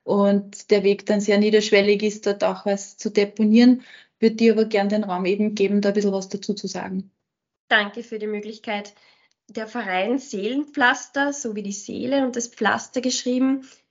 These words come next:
Speaker 2: ist ein Verein, der, ähm, von mir und meiner besten Kindergartenfreundin plus, ähm, zwei weiteren Freunden gegründet wurde,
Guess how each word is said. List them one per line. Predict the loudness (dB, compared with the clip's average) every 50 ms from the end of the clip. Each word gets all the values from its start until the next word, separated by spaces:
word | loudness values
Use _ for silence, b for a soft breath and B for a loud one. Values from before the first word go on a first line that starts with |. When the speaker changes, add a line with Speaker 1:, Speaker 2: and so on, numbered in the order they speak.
| _ _
Speaker 2:
ist | -6 -4 -2 0 0
ein | 0 0
Verein, | 0 0 0 2 2 2 2 2 2 2 2
der, | 2 2 4 4 4 4 4 2 0 0 0
ähm, | 0 0 0 0 0 0 0 -2 -4 -4 -8
von | -8 -4 0 2 4 4
mir | 4 6 6 6 6 6 4
und | 2
meiner | 2 2 2 2 2 0
besten | -2 0 0 0 0 0 -2 -2 -2
Kindergartenfreundin | 2 4 6 6 6 6 6 4 4 2 2 2 4 4 4 2 -2 -12 _ _ _ _ _ _ 0 4 6 6 6 6 6 4 6 6 6 4 4 0 -2 -6 B B B B B
plus, | 0 2 4 4 4 2 0 -8 -12 -14 -18 _ _ _ _ -6 -2
ähm, | 0 2 2 2 2 0 0 -2 -4 -6 -2
zwei | 2 4 4 4
weiteren | 4 4 2 2 0 0 2 2 2 0
Freunden | 0 0 2 2 2 2 0 0 0 -2 0
gegründet | -2 -4 -6 -2 2 4 6 6 6 6 4 4 0 -4 -18 -20 b b b b b b _ _ _ _ -10
wurde, | -8 -2 4 6 8 10 10 10 8 6 6 4 4 6 6 6 4 4 0 -2